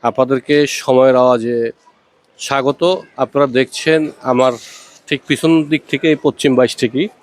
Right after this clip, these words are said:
এই দিক থেকেই আসবেন, আহ, ঢাকা পনেরো আসনে বিএনপির মনোনীত প্রার্থী জনাব শফিকুল ইসলাম খান, যিনি আজকের এই নির্বাচন পরিচালনায়, প্রচারণায় যে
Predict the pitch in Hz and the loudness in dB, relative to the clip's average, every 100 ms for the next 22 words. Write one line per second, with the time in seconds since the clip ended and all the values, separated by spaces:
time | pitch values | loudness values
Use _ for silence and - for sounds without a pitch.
0 | - - _ _ 135 135 143 - 170 170 | -20 -20 _ _ -8 -4 -4 -4 0 2
1 | 165 135 120 117 147 151 143 131 110 120 | 4 2 0 0 0 2 2 0 -2 -2
2 | 123 131 156 156 143 - 143 127 139 123 | -2 0 2 4 2 0 -2 0 0 0
3 | 131 123 120 117 127 - - 170 143 120 | 2 2 2 -2 -8 -8 -8 -4 -2 -2
4 | 113 - 120 131 123 147 139 - 160 190 | -4 -6 -6 -6 -4 -4 -4 -2 -2 -2
5 | - _ - - _ - 117 135 135 123 | -8 _ -20 -20 _ -4 0 2 2 0
6 | - 147 143 143 135 139 139 120 135 127 | -2 0 2 2 2 0 -2 -4 -4 -4
7 | 117 135 131 131 127 123 120 117 110 110 | -2 0 2 2 2 0 -2 -4 -6 -10
8 | - 135 143 135 139 117 135 135 | -4 -2 0 0 0 0 2 2